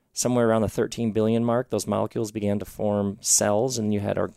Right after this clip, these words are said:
inorganic and then organic cellular life. And then sometime in the thirteen billion, that's about nine billion, thirteen billion years in,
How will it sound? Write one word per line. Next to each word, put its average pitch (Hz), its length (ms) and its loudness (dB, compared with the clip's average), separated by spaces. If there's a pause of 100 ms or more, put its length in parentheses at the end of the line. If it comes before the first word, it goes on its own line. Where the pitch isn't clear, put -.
(160)
inorganic 113 480 0
and 107 100 -4
then 104 60 0
organic 98 380 -2
cellular 110 360 0
life. 117 280 0
And 113 80 -2
then 104 100 0
sometime 117 460 -2
in 107 60 2
the 98 100 0
thirteen 120 480 -2
billion, 110 160 2
that's 107 120 0
about 104 140 -2
nine 107 240 2
billion, 101 260 2 (380)
thirteen 127 360 0
billion 113 320 2
years 110 280 2
in, 113 320 0